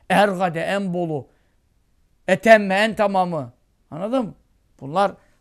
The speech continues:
boşuna ke-, kelime olarak yani sonları kafiyesi düz, düz, düz gelsin diye,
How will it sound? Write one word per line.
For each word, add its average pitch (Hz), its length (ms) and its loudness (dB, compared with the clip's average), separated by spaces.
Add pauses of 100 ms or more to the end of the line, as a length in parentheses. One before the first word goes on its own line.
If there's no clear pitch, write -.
(160)
boşuna 170 420 -4
ke-, 165 300 -16
kelime 180 340 -8
olarak 185 400 -6
yani 170 340 -8
sonları 175 500 -8
kafiyesi 180 600 -6
düz, 160 160 -16 (380)
düz, 175 300 -10
düz 180 180 -8
gelsin 180 400 -4
diye, 180 320 -2